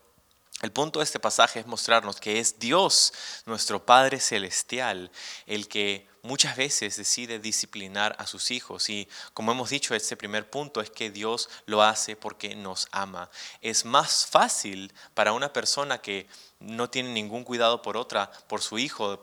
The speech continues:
de pronto decir, "Bueno, haz lo que quieras, ¿verdad? Haz lo que quieras porque no me interesa, no me interesa tu vida". Es, ah, el acto de disciplina es un acto de amor de parte de Dios. Am,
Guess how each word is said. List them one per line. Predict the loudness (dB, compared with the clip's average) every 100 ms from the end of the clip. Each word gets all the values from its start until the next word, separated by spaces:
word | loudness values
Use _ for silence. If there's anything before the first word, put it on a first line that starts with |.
| -10
de | -4
pronto | -2 0 0
decir, | -2 -4
"Bueno, | -8 -6
haz | -4
lo | -4
que | -6
quieras, | -8 -8 -10
¿verdad? | -10 -2 -2 -4 -14 -8 -4
Haz | -2
lo | -2
que | -2
quieras | 0 0 0
porque | -8 -8
no | -10 -8
me |
interesa, | -6 -4 -4 -4
no | -8 -12
me |
interesa | -8 -8 -8 -10
tu | -12
vida". | -12 -12 -14 -18 -18 -18 -4
Es, | 0 2 0 -4 -16 _ -4
ah, | -2 0 -2 -6
el | -8 2
acto | 4 4 0 -4
de | -4
disciplina | -2 -2 -2 -8 -6
es | -6
un | -2
acto | -4 -4 -6 -4
de | -4 -6
amor | -6 -6 -4 -4 -6
de | -6
parte | -6 -4 -6 -6
de | -6
Dios. | -8 -8 -6 -8 -8 -20 -16 -14 -12 2
Am, | 6 6 2